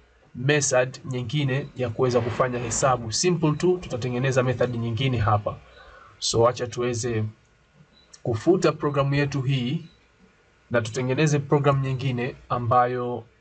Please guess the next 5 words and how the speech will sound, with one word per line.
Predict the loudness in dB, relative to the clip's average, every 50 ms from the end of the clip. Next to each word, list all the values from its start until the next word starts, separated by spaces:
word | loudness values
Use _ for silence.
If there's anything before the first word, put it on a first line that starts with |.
| _ _ -10
itaenda | -8 -4 0 0 2 2 2 2 2 4 4 2 2 0 -2 -8 -16 -20 _ _ _ _ _ _ -20 -20 -12 -6
kufanya | -4 -2 0 2 2 0 0 0
calculation | -4 -4 -6 -6 -6 -4 -2 0 0 0 0 -2 -4 -4
ya | -2 -2 0 0 0 -2
mshahara. | -4 -6 -6 -4 -2 0 0 2 2 2 2 0 -2 -8